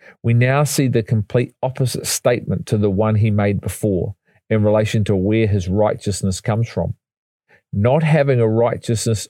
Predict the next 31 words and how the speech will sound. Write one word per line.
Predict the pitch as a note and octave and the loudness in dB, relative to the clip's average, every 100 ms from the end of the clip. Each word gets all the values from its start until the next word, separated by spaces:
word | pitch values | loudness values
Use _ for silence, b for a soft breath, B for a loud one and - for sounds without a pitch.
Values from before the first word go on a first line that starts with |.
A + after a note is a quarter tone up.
| - | -4
of | A2 | 0
my | G2+ G2+ - | 0 0 0
own | A#2+ A#2 G2+ | 0 2 2
derived | G2+ G2+ G#2 G#2 | 0 2 2 2
from | - F#2+ | -2 -2
the | F2+ | 0
law, | F2+ B2 C#3+ G2 G2 b b b - | 0 2 2 0 -4 b b b -6
but | - | -2
that | A#2 G#2 - | 0 0 -2
which | A2 - G#2+ | -4 -2 -4
is | G2 | -4
through | - A2+ G2+ | -2 -2 -2
faith | - - A2+ B2 - | -4 -2 0 0 -2
in | A2 | -4
Christ, | F#2+ - A#2 F2+ F#2 - - _ _ _ - | -4 -2 0 0 -4 -10 -20 _ _ _ -6
the | G2 | -2
righteousness | F#2 G#2+ B2+ - A#2 - G2+ - | 0 0 0 -2 -4 -2 -4 -6
which | - | -8
comes | - G#2 G2+ | -2 -2 -2
from | - F#2 | -2 -4
God | E2 G#2 G#2 A#2+ - | 0 2 4 2 -2
on | G#2+ G2+ | -2 0
the | G2 | 0
basis | F2 G2 A2 A2 G2+ | 0 0 -2 -4 -6
of | - F#2 | -4 -6
faith." | - - G2 F2 F#2 _ _ _ _ _ _ b b | -6 -4 -2 -2 -6 _ _ _ _ _ _ b b
Where | - A#2 D3+ D3 | -2 0 2 2
once | A#2 C#3 - | 2 0 0
upon | C#3 - D3 | -2 0 2
a | D3+ | 0
time | D#3 C#3+ G#2+ F#2 | 0 0 0 -2